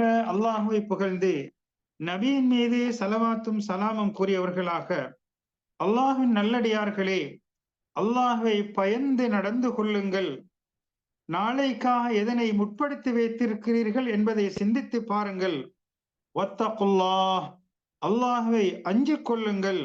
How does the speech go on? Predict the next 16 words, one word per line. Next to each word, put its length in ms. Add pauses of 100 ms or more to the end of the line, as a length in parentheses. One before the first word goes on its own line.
(580)
இன்னல்லாஹ 800 (240)
ஹபீரும் 600
பிமா 260 (100)
தஅமலூன், 760 (520)
நீங்கள் 420
செய்யக்கூடிய 800 (160)
ஒவ்வொரு 380
செயல்களையும் 760 (460)
நன்கறிந்தவனாக 1120
அல்லாஹ் 380
இருக்கிறான்" 640
என்று 360 (600)
தக்வாவை 640
கொண்டு 340
உபதேசம் 560
செய்தவர்களாக. 760